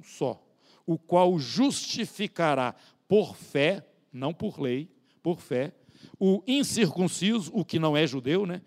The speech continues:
E mediante a fé, o circunciso ou o judeu. Anulamos, pois, a lei pela fé? Não, de maneira nenhuma. Estamos apenas confirmando a lei.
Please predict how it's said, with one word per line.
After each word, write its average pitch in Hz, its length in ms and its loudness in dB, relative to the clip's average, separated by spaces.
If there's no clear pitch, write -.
E 240 120 4
mediante 233 640 4
a 190 80 8
fé, 233 380 4
o 247 180 10
circunciso 180 1040 2
ou 165 280 4
o 165 140 -2
judeu. 123 480 -2
Anulamos, 277 1200 6
pois, 220 540 10
a 190 120 6
lei 185 360 6
pela 165 400 4
fé? 190 420 2
Não, 160 600 6
de 117 220 -2
maneira 175 720 4
nenhuma. 143 480 0
Estamos 196 360 0
apenas 165 400 0
confirmando 135 520 -6
a 120 60 0
lei. 110 200 -10